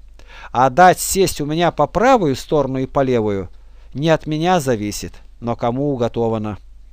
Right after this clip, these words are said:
И, услышав десять, начали негодовать на Иакова и Иоанна. Иисус же, подозвав их, сказал им:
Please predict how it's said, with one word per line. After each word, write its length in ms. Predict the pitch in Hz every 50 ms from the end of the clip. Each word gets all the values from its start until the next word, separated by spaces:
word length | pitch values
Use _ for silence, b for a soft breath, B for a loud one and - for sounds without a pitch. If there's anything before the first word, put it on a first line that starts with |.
| - - - - - - - - - - - - - - - - - -
И, 100 | - 107
услышав 640 | 107 107 - - 117 135 156 147 - - 110 95 90
десять, 600 | 82 120 143 170 160 - - 98 - - - - - - -
начали 480 | - 101 120 131 135 - - 120 117 120
негодовать 720 | 117 120 117 120 120 107 123 123 110 113 110 107 - -
на 100 | 110 107 107
Иакова 380 | 110 110 104 101 - 101 101
и 80 | 98 101
Иоанна. 440 | 101 101 98 95 92 90 90 87 - - - - - - - - - - - - - - - - b b b b b b b b b b
Иисус 440 | - 160 185 175 - - 269 277 240
же, 100 | 196 190
подозвав 680 | - - 147 139 147 143 117 135 147 175 185 185 180
их, 220 | 175 175 170 151 -
сказал 500 | - - - 147 139 117 135 127 127 120
им: 280 | 120 120 117 110 107